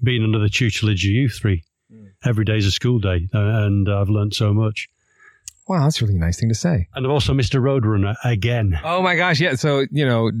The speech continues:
Speaker 2: uh, <laughs> Rich is a birder, and Roadrunner's on his list of birds to get, and we <laughs> run, run, run right across my truck, right across the road in front of my truck, and Rich was looking at his phone.
Speaker 1: <laughs> I was, I was getting annoyed at what was happening in Parliament and, <laughs> and reading a few tweets, and, uh,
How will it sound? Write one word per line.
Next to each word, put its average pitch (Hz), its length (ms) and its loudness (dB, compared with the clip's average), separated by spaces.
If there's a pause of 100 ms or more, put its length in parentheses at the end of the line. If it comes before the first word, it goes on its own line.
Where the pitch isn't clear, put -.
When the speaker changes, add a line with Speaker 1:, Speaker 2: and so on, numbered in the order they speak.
(120)
Speaker 2:
uh, 107 380 2 (260)
<laughs> - 320 -2
Rich 101 160 0
is 117 100 0
a 131 60 0
birder, 117 500 0
and 101 220 0 (180)
Roadrunner's 107 560 0
on 107 100 0
his 104 140 0
list 107 220 -2
of 101 100 2
birds 101 220 0
to 110 80 0
get, 127 260 0
and 101 220 0
we 101 200 0 (200)
<laughs> 123 280 0 (220)
run, 147 220 0
run, 131 200 0
run 127 320 0
right 120 200 0
across 127 360 0
my 123 140 2
truck, 101 260 -2
right 123 140 0
across 147 220 0
the 147 100 -2
road 104 300 0 (400)
in 107 100 2
front 104 120 0
of 107 40 2
my 107 120 2
truck, 87 360 0
and 87 300 2
Rich 87 260 0
was 87 140 2
looking 80 160 2
at 80 80 2
his 85 100 2
phone. 73 240 0 (240)
Speaker 1:
<laughs> - 220 -8
I 151 100 2
was, 131 380 0 (560)
I 131 60 0
was 123 120 0
getting 131 200 0
annoyed 131 280 0
at 120 80 0
what 120 160 0
was 117 140 0
happening 117 280 0
in 110 120 0
Parliament 120 580 0
and, 107 300 0
<laughs> 143 360 0
and - 600 0
reading 135 300 0
a 117 40 0
few 131 240 0
tweets, 127 540 -2
and, 120 320 0
uh, 123 320 -2